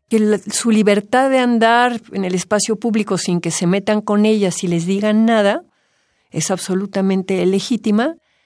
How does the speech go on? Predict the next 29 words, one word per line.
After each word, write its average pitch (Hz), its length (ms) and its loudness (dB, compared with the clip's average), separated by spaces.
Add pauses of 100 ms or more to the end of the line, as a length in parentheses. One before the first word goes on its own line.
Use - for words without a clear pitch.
(120)
mientras 196 480 2
que 196 140 -2
en 180 100 2
otras 233 560 2
partes, 233 720 -2
tanto 170 380 -4
de 175 100 0
la 160 140 -2
ciudad 196 500 0 (380)
como 175 340 0
del 165 220 0
país, 226 720 0 (300)
el 180 220 -4
que 175 120 -2
los 170 240 0
hombres 208 400 2
se 185 80 0
expresen 214 880 0
admirativamente 196 1400 0
sobre 170 360 -4
las 165 180 -4
mujeres, 214 580 0
incluso 202 640 2 (300)
a 165 100 -2
veces 190 340 -2
hasta 175 280 -2
de 175 80 0
maneras 185 540 2
medio 170 580 0